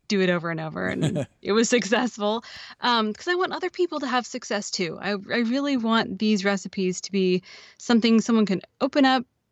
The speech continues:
Speaker 1: any page in the book and say, "I'm gonna do this for my next hike," and they won't be left with a pile of disappointment or, <laughs> you know, that it'll be
Speaker 2: <laughs>
Speaker 1: something that they'll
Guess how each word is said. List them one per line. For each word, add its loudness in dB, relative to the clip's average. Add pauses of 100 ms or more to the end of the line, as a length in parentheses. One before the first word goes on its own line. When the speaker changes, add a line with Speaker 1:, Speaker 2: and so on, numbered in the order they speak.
Speaker 1:
any 6
page 2
in 4
the 4
book 2
and -4
say, -4
"I'm 4
gonna 6
do 2
this 2
for 0
my 4
next -4
hike," -4
and -2 (540)
they 4
won't 4
be 2
left 0
with -4 (100)
a -20
pile -2
of -8
disappointment -6
or, -6
<laughs> -12
you 6
know, 6 (440)
that 2
it'll 6
be 2
Speaker 2:
<laughs> -4
Speaker 1:
something 0
that -2
they'll -4